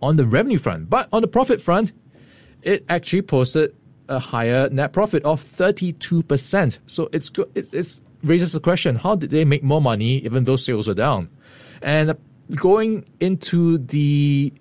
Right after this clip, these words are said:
lines of the financial statements, it becomes more apparent. It was boosted by government grants like the job support schemes and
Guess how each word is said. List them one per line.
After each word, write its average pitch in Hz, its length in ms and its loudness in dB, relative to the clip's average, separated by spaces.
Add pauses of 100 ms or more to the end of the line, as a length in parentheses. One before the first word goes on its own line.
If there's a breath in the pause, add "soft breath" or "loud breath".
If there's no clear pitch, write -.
(380)
lines 151 640 2
of 120 420 -4 (480)
the 120 140 -2
financial 123 420 2
statements, 113 500 -2 (340 loud breath)
it 135 220 -2
becomes 135 320 -2
more 123 160 2
apparent. 104 460 -2 (460)
It 127 100 -8
was 151 300 2
boosted 127 520 0
by 113 280 -2
government 120 640 0
grants 107 500 -2
like 98 180 -8
the 95 80 -10
job 107 200 -4
support - 280 -6
schemes 117 540 -2 (440 loud breath)
and 101 520 -4